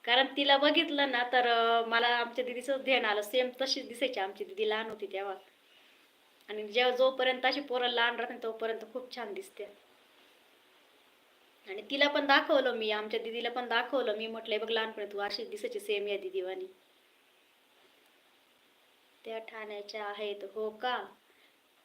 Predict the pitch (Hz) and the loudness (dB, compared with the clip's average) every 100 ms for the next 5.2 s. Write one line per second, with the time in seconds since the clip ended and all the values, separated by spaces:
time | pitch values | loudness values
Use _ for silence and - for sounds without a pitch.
0 | _ _ _ 214 226 - 277 277 269 240 | _ _ _ -10 -10 -6 -6 0 2 4
1 | 233 226 226 247 240 - 214 - 214 214 | 4 2 2 -2 -4 -2 -4 -2 0 0
2 | 214 214 220 214 214 214 226 220 220 220 | 0 -4 -2 0 2 2 -2 -2 -4 -6
3 | 247 - 233 220 - - 208 226 294 - | -8 -8 -4 -4 -4 -2 -2 -2 -6 -10
4 | - 233 226 208 202 202 202 202 220 196 | -6 -6 -6 -4 -6 -4 -4 -4 -6 -6
5 | 190 196 | -6 -10